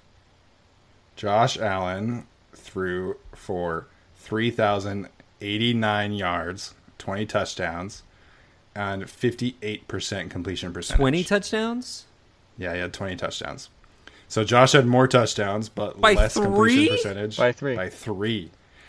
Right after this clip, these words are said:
Speaker 1: And Kyle Allen only, Kyle Allen only played, like,
Speaker 2: <laughs>
Speaker 1: eleven games.
Speaker 3: Yeah, 'cause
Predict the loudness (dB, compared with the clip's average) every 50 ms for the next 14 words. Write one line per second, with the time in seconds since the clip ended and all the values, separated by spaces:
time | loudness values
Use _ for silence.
0 | -20 -4 2 6 6 8 10 12 12 12 12 12 12 12 10 10 10 8 6 4
1 | 4 8 10 12 12 12 10 10 8 8 8 8 6 6 6 6 6 4 6 4
2 | 4 2 2 2 0 -2 0 0 2 2 4 4 4 2 2 2 0 2 2 0
3 | 0 -2 -4 -8 -10 -12 -16 -20 -10 -4 0 4 6 6 6 6 6 4 4 4
4 | 6 6 6 6 8 8 8 6 8